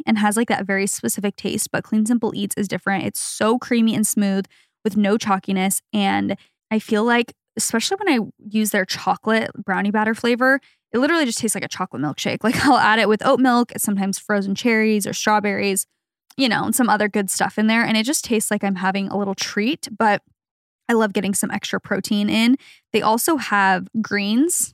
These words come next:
which are really nice to just put in your water. With pregnancy, I've been a big fan of greens packets because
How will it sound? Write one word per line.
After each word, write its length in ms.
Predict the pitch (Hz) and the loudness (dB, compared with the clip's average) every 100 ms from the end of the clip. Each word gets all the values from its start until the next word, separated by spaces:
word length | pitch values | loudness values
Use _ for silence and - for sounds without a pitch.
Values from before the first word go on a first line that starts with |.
| _ | _
which 220 | 226 240 262 | -4 0 2
are 120 | 262 | 2
really 220 | 262 262 | 4 4
nice 180 | 269 269 | 4 2
to 60 | 220 | 0
just 140 | 214 | -2
put 140 | - - | -2 0
in 60 | |
your 120 | 226 202 | 0 2
water. 420 | 190 190 214 254 - - _ - | 2 4 2 0 -4 -20 _ -4
With 140 | 240 | -2
pregnancy, 540 | - 247 285 285 302 294 | 2 4 4 4 2 2
I've 340 | 226 214 202 | 2 -2 0
been 220 | 202 196 | 0 2
a 100 | - | 0
big 240 | 190 190 185 | -2 -2 -4
fan 320 | - - - | -2 0 0
of 220 | 185 196 | -2 -6
greens 360 | - 185 190 - | -6 -4 -4 0
packets 440 | 214 214 269 - | 0 0 -2 -4
because 560 | - - 208 76 - | -8 -4 -4 -2 -4